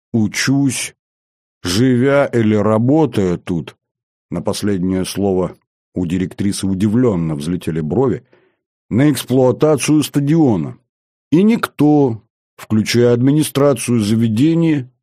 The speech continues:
не сможет им управлять. Директриса внимательно смотрит на меня. А не слишком ли? Я же только улыбаюсь в ответ. Мы сейчас делим шкуру неубитого медведя.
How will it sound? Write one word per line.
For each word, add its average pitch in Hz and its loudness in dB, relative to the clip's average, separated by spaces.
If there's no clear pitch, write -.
не 123 4
сможет 139 0
им 113 4
управлять. 110 -2
Директриса 113 0
внимательно 135 2
смотрит 117 -2
на 85 -2
меня. 82 -4
А 92 -2
не 107 0
слишком 127 0
ли? 69 -8
Я 92 -4
же 92 -4
только 113 -2
улыбаюсь 117 0
в 82 -4
ответ. 76 -8
Мы 95 -2
сейчас 127 0
делим 131 2
шкуру 127 0
неубитого 127 2
медведя. 120 0